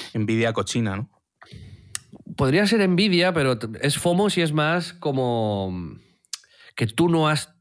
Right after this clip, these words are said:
Speaker 2: tú podrías haber estado ahí y no lo estás, ¿sabes?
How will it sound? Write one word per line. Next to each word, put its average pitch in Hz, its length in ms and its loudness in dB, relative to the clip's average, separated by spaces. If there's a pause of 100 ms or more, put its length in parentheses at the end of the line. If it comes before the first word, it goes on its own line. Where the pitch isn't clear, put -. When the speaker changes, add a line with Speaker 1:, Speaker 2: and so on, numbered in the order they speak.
(140)
Speaker 2:
tú 160 160 -2
podrías 156 440 2
haber 151 220 2
estado 143 360 0
ahí 156 140 2
y 151 40 0
no 123 260 2
lo 113 80 0
estás, 107 360 -6
¿sabes? 165 520 -2